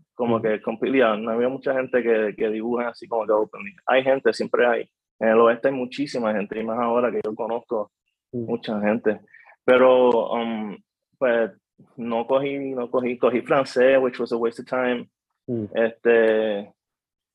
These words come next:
Speaker 1: y yeah, so, nunca he cogido ningún tipo de clase.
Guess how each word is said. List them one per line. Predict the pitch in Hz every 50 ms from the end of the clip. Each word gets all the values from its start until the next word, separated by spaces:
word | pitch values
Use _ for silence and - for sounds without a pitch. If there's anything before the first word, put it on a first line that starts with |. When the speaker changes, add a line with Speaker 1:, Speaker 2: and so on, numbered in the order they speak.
| _ _ _
Speaker 1:
y | - 117 113 110
yeah, | 113 120 135 143 131
so, | 123 - 123 117 113 113 104 - -
nunca | 120 120 120 123 123 120 139 139
he |
cogido | 135 135 123 123 123 123 123 123
ningún | 113 113 110 107 104 104
tipo | - - 110 - -
de | - -
clase. | - - - - - - - -